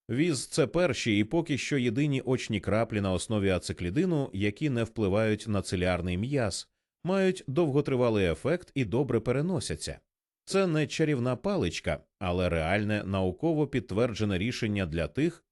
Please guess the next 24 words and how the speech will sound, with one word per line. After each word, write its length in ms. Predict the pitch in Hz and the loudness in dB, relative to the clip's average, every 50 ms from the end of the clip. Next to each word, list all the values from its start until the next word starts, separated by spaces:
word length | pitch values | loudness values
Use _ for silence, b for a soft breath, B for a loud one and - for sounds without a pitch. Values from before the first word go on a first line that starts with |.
| _ _ | _ _
хто 120 | - - 208 | -2 -2 -2
втомився 560 | - - 170 131 107 120 139 123 - - 113 | 0 0 -2 0 0 0 -2 -2 -2 -2 0
від 200 | 92 98 87 - | 0 -2 -2 -4
окулярів. 560 | - 107 - - 135 123 95 78 69 64 64 - _ _ _ _ _ _ _ _ | -8 -6 -4 -2 -2 0 0 -2 -2 -6 -10 -14 _ _ _ _ _ _ _ _
Це 280 | - - 131 143 156 151 | -2 0 2 2 2 2
не 180 | 131 135 147 | 2 2 2
лікування 640 | 147 147 139 - 127 104 110 131 135 123 107 104 92 | 2 0 0 0 2 2 4 4 2 2 0 0 0
старіння, 680 | - - - - 92 85 90 92 90 87 85 82 78 - - | -2 -2 -2 0 0 0 2 0 0 0 0 0 -2 -2 -2
але 260 | 113 117 127 160 165 | 0 0 0 0 -2
це 320 | 156 - - 101 82 67 - _ _ _ _ _ _ | -2 -2 0 0 0 -2 -6 _ _ _ _ _ _
покращення 640 | - 147 - - 123 156 170 151 - - 156 147 139 | -4 -2 0 2 2 2 2 0 -2 -2 -2 0 0
якості 520 | 127 104 95 104 104 - 107 87 - - 95 | 2 2 2 2 0 0 -2 -4 -2 -2 -2
життя 460 | 85 95 87 - - 92 78 69 - _ _ - | 0 0 -2 -2 -2 -2 -2 -4 -6 _ _ -4
і, 80 | 175 | -2
можливо, 420 | 185 170 147 143 185 196 170 160 139 | 0 0 0 2 2 2 2 2 0
саме 380 | - - 147 139 135 127 117 | 0 0 -2 0 0 0 -2
те, 260 | 110 - - 151 170 | -2 -2 -2 -2 -2
що 200 | 151 - - 131 | -2 0 0 0
зробить 440 | 101 95 104 131 156 139 131 123 - | 2 2 2 0 2 2 0 0 0
ваші 360 | 92 95 113 117 110 - 123 | 0 0 0 0 0 0 -2
наступні 540 | 104 98 92 - - - 131 120 - 113 101 | 0 0 0 -2 -4 -4 -6 -4 -2 0 0
роки 340 | 98 90 85 - - 131 151 | 2 2 0 0 -2 -2 0
набагато 580 | 143 117 98 85 87 85 90 101 104 - 107 92 | 0 0 0 0 0 0 0 -2 -2 -2 -2 -2
зручнішими. 720 | 90 104 123 - - - 208 160 - - 82 73 67 - | -2 -2 -4 -4 -4 -4 -4 -4 -2 -4 -4 -6 -6 -10